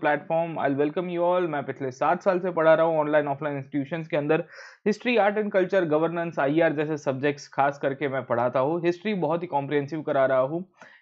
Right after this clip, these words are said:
यहाँ पे आपको Let's Crack U P S C सीएससी के अंदर मैं आपको एनसीईआरटी कराता हूँ। इसके अलावा I also teach on Unacademy Plus। You might be aware about Unacademy Plus, इंडिया का लार्जेस्ट लर्निंग प्लेटफॉर्म है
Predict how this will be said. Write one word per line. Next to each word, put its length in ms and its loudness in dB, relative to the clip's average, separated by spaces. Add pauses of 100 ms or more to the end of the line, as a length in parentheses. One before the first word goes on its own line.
यहाँ 260 4
पे 200 8
आपको 440 2
Let's 220 2
Crack 240 0
U 160 2
P 80 0
S 80 -8
C 60 -2
सीएससी 380 -4
के 100 -2
अंदर 260 -2
मैं 120 -4
आपको 340 0
एनसीईआरटी 480 0
कराता 340 4
हूँ। 200 0 (360)
इसके 260 2
अलावा 380 6
I 120 2
also 340 4
teach 180 -6
on 180 -4
Unacademy 580 0
Plus। 300 -4 (100)
You 240 -4
might 200 0
be 140 2
aware 200 2
about 280 2
Unacademy 480 -4
Plus, 200 -6
इंडिया 280 0
का 120 0
लार्जेस्ट 560 4
लर्निंग 280 0
प्लेटफॉर्म 480 -4
है 100 -4